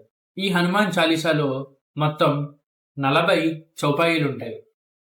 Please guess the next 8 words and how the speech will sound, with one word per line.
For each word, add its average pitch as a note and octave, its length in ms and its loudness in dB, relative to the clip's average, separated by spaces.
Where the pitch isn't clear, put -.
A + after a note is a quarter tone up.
చౌపాయి G3 400 4
అంటే D3 640 -2
మనకి D#3 220 0
తెలుగులో D#3+ 440 4
పద్యం, D#3+ 500 0
సంస్కృతంలో E3+ 640 -4
శ్లోకం D#3 520 -2
ఎలాగో, C3+ 500 -2